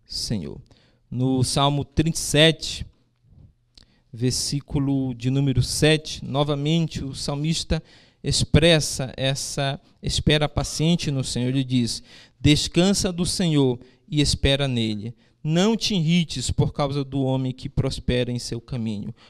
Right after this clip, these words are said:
por causa do, dos que leva a cabo os seus maus desígnios." No Salmo quarenta, versículo de número um, novamente o salmista expressa essa confiança no Senhor, esse esperar confiante no Senhor.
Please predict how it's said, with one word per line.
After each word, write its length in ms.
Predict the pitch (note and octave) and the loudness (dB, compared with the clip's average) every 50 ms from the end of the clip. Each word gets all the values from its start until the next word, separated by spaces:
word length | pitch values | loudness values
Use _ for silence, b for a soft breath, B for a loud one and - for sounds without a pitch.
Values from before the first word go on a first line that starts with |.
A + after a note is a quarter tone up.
| b b | b b
por 180 | - - - - | -4 -4 -4 -2
causa 400 | - C3 B2 B2+ C3 B2+ B2 B2 | 0 2 2 2 2 0 -2 -8
do, 260 | A#2+ A#2 B2 B2 C3 - - | -8 -8 -8 -8 -8 -8 -12
dos 380 | - C3 B2 B2 B2+ - - | -12 -6 -4 -4 -2 -2 -6
que 160 | - - - A#2 | -8 -6 -6 -6
leva 640 | A2+ A2+ A#2+ B2+ D3 E3+ F#3+ F#3 F3 G3+ G3 F#3+ b b b b b | -4 -4 -2 0 2 2 2 0 0 -2 -2 -2 b b b b b
a 120 | - B3+ - | -16 -16 -16
cabo 600 | _ - - C3 B2 B2 B2 A#2+ B2 B2+ B2+ b b b b b b _ _ - | _ -4 -2 0 0 0 0 0 -2 -4 -6 b b b b b b _ _ -12
os 180 | C3 B2 - | -10 -8 -6
seus 340 | - - B2 A2+ A2 G#2+ B2+ | -4 -2 -2 -2 -2 -2 -2
maus 520 | A2+ A2 G#2+ G#2+ G#2+ A2 A2+ - - - - _ _ _ _ - | -2 -2 -2 -2 -2 -4 -6 -8 -10 -14 -18 _ _ _ _ -6
desígnios." 880 | B2 B2+ C3+ B2+ A#2 C3 D#3+ E3+ C#3+ B2 A#2 G#2+ F#2+ - - - - b b b b b b b - | 0 0 0 0 0 0 -2 -2 -2 -4 -6 -8 -10 -12 -16 -18 -20 b b b b b b b -10
No 60 | C3+ | -4
Salmo 280 | - - E3+ E3+ E3 - | 0 2 2 2 2 2
quarenta, 560 | - D#3+ C#3 C3+ D#3+ F3+ F#3+ F3 - C#3+ B2+ | 2 2 4 4 4 4 2 2 2 0 0
versículo 540 | C3 C#3 C3 - - E3 D#3+ - E3+ C#3+ C3+ | 0 -2 -2 -2 -2 -2 -2 -2 -4 -6 -4
de 140 | B2+ C#3 | -4 -4
número 360 | C#3 D3+ D3+ D3 D3 C#3 B2+ C3+ | -2 -2 0 2 0 0 2 0
um, 160 | D#3 E3+ E3 | 0 0 0
novamente 720 | D3 D3 D#3 D#3+ D3 D#3+ D3 D3 D3+ E3 F3 E3+ - - | 0 0 0 0 0 -2 -2 -2 0 0 0 0 -2 -6
o 40 | C#3 | -8
salmista 480 | - - C#3+ C#3+ C#3+ D3+ D#3 - - D#3 | -6 -6 -6 -4 -4 -4 -4 -4 -6 -6
expressa 640 | C3+ - - - C#3 C#3 D3+ E3 E3 - - D3+ | -6 -6 -4 -4 -2 -2 -2 -4 -4 -6 -8 -8
essa 400 | C#3 C#3 C#3+ C#3+ - - D#3+ D3 B B B B B B B | -8 -6 -6 -6 -6 -6 -6 -8 B B B B B B B
confiança 880 | - E3 E3 - - - D3 D3+ D#3 E3+ F#3 F#3+ F3+ D#3+ - - D3 | 0 2 2 2 0 -2 -2 2 2 4 4 4 4 2 0 -2 -2
no 160 | C3+ C3 B2 A#2+ | -2 -4 -4 -6
Senhor, 420 | - - A#2+ F2+ E2+ F#2+ G#2 A#2+ | -6 -6 -8 -8 -8 -8 -6 -4
esse 220 | C#3 C#3 - - | -4 -4 -4 -4
esperar 460 | C#3+ - - D3 C#3+ C#3 D3 D3+ D3 C#3+ | -4 -4 -2 0 0 0 0 -2 -4 -4
confiante 760 | - D#3 D3+ - - - D3+ D3+ E3 F3+ F3+ D#3+ - - | -4 -6 -6 -6 -8 -8 -6 -4 -2 -2 -4 -4 -6 -6
no 120 | C#3 C#3 C3+ | -6 -6 -6
Senhor. 440 | - - - C3 A2+ A2 A2 A2+ | -6 -6 -6 -6 -4 -4 -6 -6